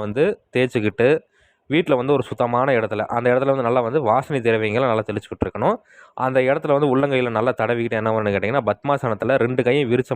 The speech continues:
மாதிரி வச்சுக்கிட்டு, யார் வரணுமோ, இப்போ உங்களுடைய கணவன் வரணும் அப்படின்னு சொன்னா, அவருடைய, அவருடைய முகத்தை வந்து நல்லா தியானம் பண்ணிக்கிட்டு, நான் இந்த வீடியோல கொடுத்துருக்கேன் இல்லைங்களா இந்த மந்திரத்தை, இந்த மந்திரத்தை வந்து ஒரு நூத்தி எட்டு தடவை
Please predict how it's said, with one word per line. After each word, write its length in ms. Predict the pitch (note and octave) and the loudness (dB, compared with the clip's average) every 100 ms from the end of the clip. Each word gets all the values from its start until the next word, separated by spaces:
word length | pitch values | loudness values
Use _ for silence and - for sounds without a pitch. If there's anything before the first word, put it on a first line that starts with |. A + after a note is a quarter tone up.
| A#2 | -2
மாதிரி 140 | A#2 G#2 | -2 -4
வச்சுக்கிட்டு, 420 | - F#2 E2 E3+ C4+ _ - - - _ - | -6 -6 0 0 0 _ -20 -20 -20 _ -2
யார் 400 | A#2 C3+ E3+ F3+ | 0 4 2 2
வரணுமோ, 360 | C3+ B2+ B2+ B2+ - - | -2 -2 -2 0 -2 -4
இப்போ 140 | A#2+ B2 A#2 A#2 - | 0 2 4 2 -2
உங்களுடைய 280 | B2+ B2+ B2 A2+ | 0 2 2 0
கணவன் 280 | B2+ C#3+ C3+ | -2 0 0
வரணும் 240 | A#2 A#2 B2 | 0 0 0
அப்படின்னு 240 | A2 G#2+ | 0 0
சொன்னா, 160 | A#2 D#3 G2+ | 0 0 0
அவருடைய, 560 | A2 B2 B2 A#2 A2 G#2+ G#2+ G#2 G2+ G2 G2 F#2+ F#2 _ - A#2 | 0 0 0 0 0 2 2 4 2 2 0 -2 -6 _ -6 -4
அவருடைய 280 | B2 A#2+ A2+ | 0 0 2
முகத்தை 340 | A#2+ D#3 D#3 C3 | 2 2 0 0
வந்து 140 | C#3 | 0
நல்லா 140 | A#2+ B2 A2+ | 0 0 0
தியானம் 260 | A#2 A#2+ | -2 -2
பண்ணிக்கிட்டு, 360 | G#2+ G#2 G2+ C#3+ A3+ _ _ _ _ _ _ D3 | -2 -2 -2 -2 -2 _ _ _ _ _ _ -4
நான் 120 | D3 | -2
இந்த 100 | C#3 | 0
வீடியோல 220 | D#3 E3 C3+ | 2 2 2
கொடுத்துருக்கேன் 340 | C3 B2+ B2 | 0 -2 -2
இல்லைங்களா 240 | A#2+ A#2+ A2+ | -2 -2 -2
இந்த 80 | G#2 | -2
மந்திரத்தை, 380 | A2+ A2+ - C#3 A2 G#2+ | 0 -2 0 0 0 -2
இந்த 120 | A#2+ A#2 | -4 -2
மந்திரத்தை 380 | B2+ D3 A#2+ B2+ | 0 -2 0 -2
வந்து 200 | A2+ C#3+ | 0 0
ஒரு 100 | A#2+ | 0
நூத்தி 240 | A#2+ C#3+ C3+ | 0 0 0
எட்டு 140 | G#2+ | 0
தடவை 180 | G#2+ B2+ | 0 -2